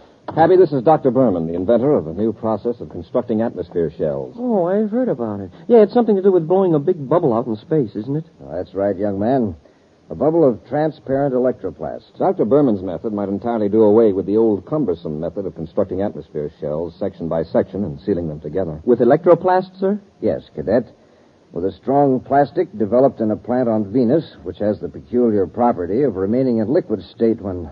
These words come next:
Speaker 3: powerful electromagnetic waves of a certain frequency are penetrating it.
Speaker 2: Oh, I get it. You blow a bubble with it out in the vacuum of space, and while the stuff is soft.
Speaker 3: Exactly.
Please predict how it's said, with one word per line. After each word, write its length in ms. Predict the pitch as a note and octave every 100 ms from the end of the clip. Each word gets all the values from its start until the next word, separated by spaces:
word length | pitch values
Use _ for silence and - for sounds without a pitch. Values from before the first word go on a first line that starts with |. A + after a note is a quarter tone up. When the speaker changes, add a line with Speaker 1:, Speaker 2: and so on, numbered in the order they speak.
| -
Speaker 3:
powerful 420 | A2 A2+ G2+ F#2+
electromagnetic 800 | F2+ A2+ A2+ G#2 G#2+ F#2 G2+ F#2 F2
waves 460 | G2 A#2 A#2 A2+
of 100 | D#2+
a 60 | D2+
certain 380 | - G#2+ F#2 F#2+ E3
frequency 500 | D#3 - D2 E2+ F#2
are 80 |
penetrating 580 | E2 A#2+ F#2 - C#2+ -
it. 80 | -
Speaker 2:
Oh, 180 | A#3 G#3
I 100 | A3
get 280 | G3 A#2+ A2+
it. 80 | E3+
You 120 | D3
blow 240 | C3 D#3
a 60 | C#3
bubble 320 | B2+ D3 B2
with 160 | A2+ A#2+
it 80 | E3
out 140 | C#3
in 80 | A#2+
the 60 | A#2+
vacuum 340 | C3+ C#3+ D#3+
of 100 | F3
space, 420 | - C#4+ C4+ B2+
and 260 | - C3 C3+
while 160 | D3+ D3
the 80 |
stuff 300 | D#3 D#3+ D3+
is 140 | F#3+ F#3+
soft. 340 | F4+ D3+ G#2+
Speaker 3:
Exactly. 720 | D#2 D2 F2 G#2+ F#2 E2 C2